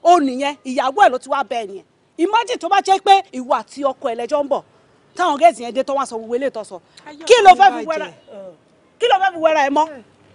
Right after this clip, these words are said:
Speaker 1: Kí ni nǹkan tó fẹ́ fi wẹ́ra ẹ mọ́ pé wà tí bàbá yẹn jọ ní nǹkan kan papọ̀? Òun náà ti já ẹ tán yẹn o. Wọ́n ti sọ fún ẹ. Wọ́n ní the next time tí wọ́n bá rí ìwọ àti ẹ̀ pọ̀,
Speaker 2: Eh?
Speaker 1: ikú ni o. So,
Speaker 2: Eh?
Speaker 1: kó wá mú kan nínú life ẹ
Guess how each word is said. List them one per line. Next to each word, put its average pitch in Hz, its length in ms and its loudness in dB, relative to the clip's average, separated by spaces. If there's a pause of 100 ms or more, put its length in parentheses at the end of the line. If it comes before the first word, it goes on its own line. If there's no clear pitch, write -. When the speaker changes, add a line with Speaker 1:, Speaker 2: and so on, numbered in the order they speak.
(380)
Speaker 1:
Kí 480 60 8
ni 508 100 6
nǹkan 427 140 8
tó 453 80 0
fẹ́ 480 120 2
fi 415 40 2
wẹ́ra 403 200 10
ẹ 392 60 8
mọ́ 427 120 2
pé 494 100 2
wà 403 140 6
tí 320 80 -4
bàbá 320 180 8
yẹn 339 200 10
jọ 311 120 2
ní 359 80 -2
nǹkan 269 160 -2
kan 262 100 -2
papọ̀? 240 300 -4 (1800)
Òun 196 140 -12
náà 240 120 -8
ti 202 160 -20
já 226 140 -6
ẹ 202 40 -12
tán 240 240 -12
yẹn 180 100 -12
o. 147 80 -20 (320)
Wọ́n 247 140 -8
ti 226 100 -20
sọ 220 180 -8
fún 214 160 -10
ẹ. 180 140 -12
Wọ́n 277 140 -8
ní 285 120 -6
the 208 80 -10
next 233 340 -4
time 220 160 -6
tí 233 120 -18
wọ́n 254 140 -6
bá 262 160 0
rí 269 140 -8
ìwọ 214 140 -4 (120)
àti 196 300 -16
ẹ̀ - 20 -14 (140)
pọ̀, 165 100 -14 (600)
Speaker 2:
Eh? 349 440 -14
Speaker 1:
ikú 277 260 -2
ni 233 160 -2
o. 180 160 -6 (420)
So, 415 140 -4
Speaker 2:
Eh? 403 60 2 (100)
Speaker 1:
kó 277 120 8
wá 311 200 6
mú 349 180 -2
kan 214 260 -4 (180)
nínú 254 240 -4
life 294 380 -4
ẹ 190 100 -10